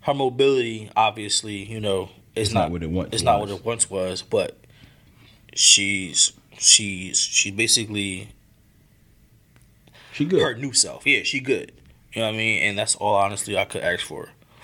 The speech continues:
Speaker 2: Gotcha.
Speaker 1: You know what I mean? And it, it, wa-, it was, it was rough. Um, I had you guys there by my side being supportive. Amani was holding me down, uh, as always. And it was just, you know,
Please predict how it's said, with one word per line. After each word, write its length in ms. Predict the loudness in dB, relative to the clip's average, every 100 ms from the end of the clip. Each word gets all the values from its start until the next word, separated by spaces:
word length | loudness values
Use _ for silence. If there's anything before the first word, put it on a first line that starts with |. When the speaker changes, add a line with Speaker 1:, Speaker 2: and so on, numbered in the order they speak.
| -20 -6
Speaker 2:
Gotcha. 240 | -4 -4
Speaker 1:
You 20 | -4
know 40 |
what 60 | -4
I 60 |
mean? 280 | -2 -4 -4
And 100 | -4
it, 180 | -4 -2
it, 60 | -4
wa-, 120 | -4
it 120 | -6
was, 280 | -8 -6 -8
it 80 | -6
was 160 | -6 -2
rough. 380 | -2 0 -6 -10 -8
Um, 480 | -4 -2 -2 -6 -12 -20 _ -20 -20 -20 -20 _
I 140 | 0 2
had 200 | 0 -4
you 120 | -8
guys 360 | 0 2 0 -2
there 360 | -4 -2 -4 -2
by 120 | 2 2
my 100 | 2
side 300 | 2 2 0
being 120 | -2
supportive. 640 | -4 -4 -8 -6 -8 -12 -14
Amani 300 | 0 0 0
was 160 | -6 -6
holding 240 | -4 -4
me 60 | -4
down, 360 | -2 0 -4 -10 _ _ _ _ -20 _ _ _ _ 0
uh, 340 | 4 4 2 -2 -2
as 220 | -2 0
always. 760 | 0 0 -2 -4 -2 0 0 0 -14 -20 -20 -14
And 240 | -6 -6 -4
it 80 | -6
was 160 | 2 2
just, 340 | 6 6 6
you 80 | 4
know, 200 | 0